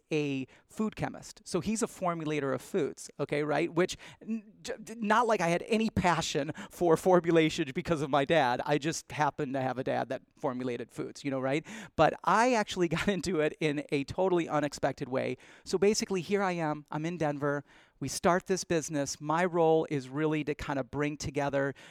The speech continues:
you know, some of the athletes, bring together some of the sales strategies and things like that. And, um, I'm twenty-three years old at this point, right? And we had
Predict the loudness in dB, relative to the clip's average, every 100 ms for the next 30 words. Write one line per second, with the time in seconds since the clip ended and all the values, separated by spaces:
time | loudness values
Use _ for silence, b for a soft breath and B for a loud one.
0 | -8 -4 -2 -2 -4 -2 -2 -2 -2 -2
1 | -4 -4 -4 -4 -8 -6 -6 -4 -2 -4
2 | -6 -6 -6 -4 -2 0 -2 -4 -2 -2
3 | -4 -4 -4 -6 -6 -6 -4 -2 0 -2
4 | B B B B -2 0 2 0 -4 0
5 | 2 2 0 -4 -2 -2 -2 -4 -2 0
6 | -2 -4 -8 -4 0 0 -2 -2 -4 -4
7 | -6 -8 -10 -14 -8 -4 -2 -4 -2 -2
8 | -2 -6 -8 -6 -2 0 0 -2